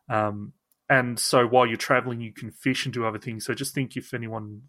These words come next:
remembers Wind Waker, um, a lot of the time you're just spending just chilling on the ocean as you're going to your lo-, to your destination. So this is similar, but the whole thing with this is you're on the boat and doing different things, um, while that's happening.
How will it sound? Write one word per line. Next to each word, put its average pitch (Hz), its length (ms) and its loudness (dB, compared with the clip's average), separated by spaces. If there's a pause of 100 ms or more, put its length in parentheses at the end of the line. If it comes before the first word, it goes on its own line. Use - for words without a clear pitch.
remembers 113 380 -2
Wind 175 180 2
Waker, 113 520 2 (720)
um, 110 520 0 (400)
a 147 60 0
lot 139 200 4
of 135 100 2
the 113 60 -8
time 175 280 4
you're 123 80 0
just 120 200 -4
spending 143 360 -4
just - 180 -10
chilling 123 300 0
on 113 80 -2
the 110 100 -4
ocean 120 300 -2
as 107 160 -6
you're 113 220 -2
going 104 140 -8
to - 120 -10
your 107 100 -6
lo-, 107 360 -8 (100)
to - 120 -8
your 107 100 -4
destination. 113 640 -6
So - 100 -4
this 117 220 -4
is 123 80 -12
similar, 113 400 -2 (540)
but - 140 6
the 127 80 0
whole 143 160 6
thing 131 180 -2
with 113 120 2
this 135 240 0
is 110 400 -4
you're 110 580 -2
on 117 160 2
the 107 80 -4
boat 117 320 4
and 101 100 -10
doing 101 220 -4
different - 320 -12
things, 104 460 -10 (240)
um, 101 240 -6
while 101 180 0
that's 104 160 -6
happening. 156 420 -2